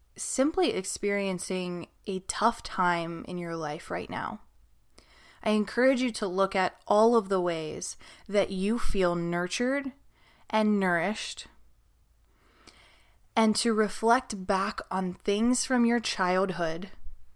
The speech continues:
that may support you further in feeling nurtured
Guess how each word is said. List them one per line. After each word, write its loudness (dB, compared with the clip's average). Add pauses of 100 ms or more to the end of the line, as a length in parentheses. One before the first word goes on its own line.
(340)
that 2
may 2
support 6
you -2
further 0 (560)
in 4
feeling 0
nurtured -2